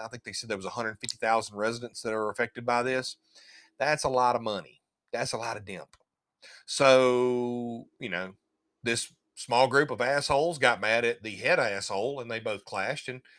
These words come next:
now they don't have garbage pickup or water that's potable. They're literally telling people to use reusable containers, and if you eat seafood,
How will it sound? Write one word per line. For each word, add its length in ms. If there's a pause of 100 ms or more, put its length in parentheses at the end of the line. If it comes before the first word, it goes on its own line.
(120)
now 140
they 80
don't 80
have 160
garbage 320
pickup 320 (640)
or 280
water 360
that's 180
potable. 460 (1500)
They're 140
literally 320
telling 320
people 480 (460)
to 80
use 880 (460)
reusable 540
containers, 920 (460)
and 720
if 180
you 160
eat 300
seafood, 880